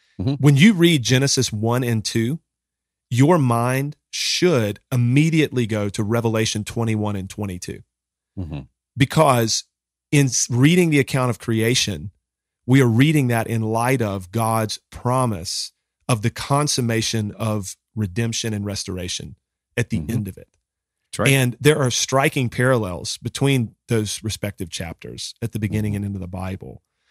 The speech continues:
Speaker 2: And I think this episode is gonna maybe flesh out for us why and how that's the case.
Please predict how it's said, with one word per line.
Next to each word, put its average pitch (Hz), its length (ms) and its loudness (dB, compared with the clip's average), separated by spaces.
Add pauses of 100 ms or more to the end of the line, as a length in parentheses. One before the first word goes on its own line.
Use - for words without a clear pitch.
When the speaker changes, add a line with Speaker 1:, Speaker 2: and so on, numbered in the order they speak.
(280)
Speaker 2:
And 117 460 2 (300)
I 135 120 4
think 175 260 2
this 131 160 0
episode 117 480 0
is 107 100 -2
gonna 110 300 -2 (320)
maybe 131 180 4
flesh 127 340 0
out 123 200 0
for 110 120 -2
us 104 280 -4 (480)
why 123 300 2
and 113 140 -2
how 110 200 0
that's 101 240 -6
the - 80 -14
case. - 680 -6